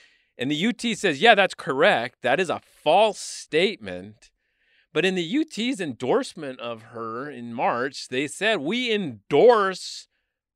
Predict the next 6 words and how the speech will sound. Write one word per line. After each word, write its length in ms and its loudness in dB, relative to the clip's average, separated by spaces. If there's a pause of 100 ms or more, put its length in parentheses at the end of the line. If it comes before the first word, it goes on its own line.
(100)
her 220 2
re-election." 1120 -2 (200)
Like, 300 -4 (200)
they, 440 -2 (180)
and 160 -8
so 420 4